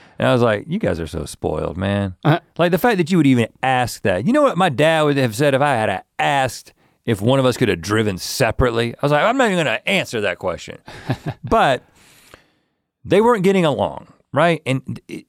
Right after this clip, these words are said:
Speaker 1: it, this is probably typical of a lot of families. When you're getting ready to travel, it's like, that just seems, that's when everything goes wrong.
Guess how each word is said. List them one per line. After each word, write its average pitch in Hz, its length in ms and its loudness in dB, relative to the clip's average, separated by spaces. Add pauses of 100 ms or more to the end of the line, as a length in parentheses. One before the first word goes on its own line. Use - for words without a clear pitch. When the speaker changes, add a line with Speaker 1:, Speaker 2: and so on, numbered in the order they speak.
Speaker 1:
it, - 300 -16
this 170 120 4
is 160 100 -2
probably 147 300 0
typical 98 460 -2
of 85 60 -4
a 95 40 -2
lot 92 160 2
of 87 60 -6
families. 107 280 -6
When 120 80 -12
you're 139 60 -8
getting 139 220 0
ready 123 160 0
to 110 120 -10
travel, 113 420 -2
it's 104 120 -6
like, 101 140 -6
that 156 160 0
just 156 140 -2
seems, 143 220 0 (100)
that's 139 200 -2
when 110 100 -2 (100)
everything 143 520 0
goes 113 280 2
wrong. 120 420 0